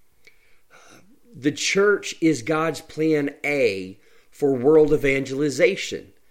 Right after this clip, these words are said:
and there is no plan B. So, church, if the world is gonna hear the gospel, it's gonna be because you and I have taken the call of our Lord Jesus Christ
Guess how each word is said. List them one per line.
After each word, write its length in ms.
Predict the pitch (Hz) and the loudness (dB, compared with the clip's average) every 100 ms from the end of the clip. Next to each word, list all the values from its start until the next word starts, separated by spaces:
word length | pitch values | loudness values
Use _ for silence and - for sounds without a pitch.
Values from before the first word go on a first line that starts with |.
| _ _ - - | _ _ -20 -8
and 160 | 143 160 | -4 -2
there 160 | 170 | 2
is 220 | 185 202 | 4 4
no 180 | 175 156 | 4 2
plan 440 | - - 113 98 85 | 2 0 -2 -2 -8
B. 320 | 87 87 92 _ _ _ _ _ _ | -12 -14 -20 _ _ _ _ _ _
So, 520 | - 156 151 143 - | 2 4 6 4 -2
church, 380 | - 196 202 - - | -4 0 0 0 -4
if 160 | 170 | -2
the 40 | 170 | -2
world 440 | 135 143 190 202 | -2 0 2 0
is 100 | 208 | -2
gonna 220 | - 175 | -2 0
hear 260 | 156 170 165 | 0 0 0
the 80 | 143 | 0
gospel, 800 | 117 151 151 - - 107 90 - - - - | -4 -6 -6 -8 -6 -6 -6 -12 -20 -20 -8
it's 200 | 151 143 | -4 -4
gonna 400 | - 110 165 185 | -6 -2 2 2
be 260 | 190 135 160 | 0 0 -2
because 540 | 127 - 139 123 104 | -2 -6 -4 -6 -8
you 360 | 104 160 180 165 | -10 -6 -6 -4
and 260 | 147 147 - | -4 -4 -6
I 480 | - 139 120 110 110 - - - | -6 -4 -4 -6 -8 -12 -20 -4
have 240 | 127 120 | -2 -2
taken 400 | - 160 - 170 | 4 4 4 2
the 100 | 143 | 2
call 640 | 139 - 151 160 165 180 - | -2 -4 4 6 6 4 0
of 180 | 143 | -2
our 200 | 139 135 | 0 2
Lord 400 | 131 120 147 165 | 2 2 0 0
Jesus 440 | 151 147 156 139 - | -2 -6 -4 -6 -8
Christ 640 | - - 143 131 113 - | -8 -4 -4 -4 -8 -14